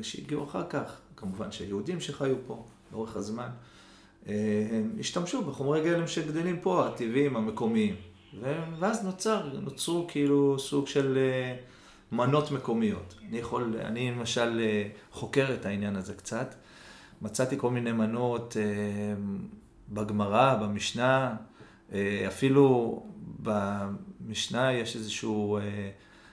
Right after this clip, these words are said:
אה, רכיכה של יין, שקוראים לו יין, אה,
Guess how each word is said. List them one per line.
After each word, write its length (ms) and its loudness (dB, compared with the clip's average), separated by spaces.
אה, 320 -6
רכיכה 720 2
של 280 -4
יין, 380 6
שקוראים 600 0
לו 100 0
יין, 440 2
אה, 60 4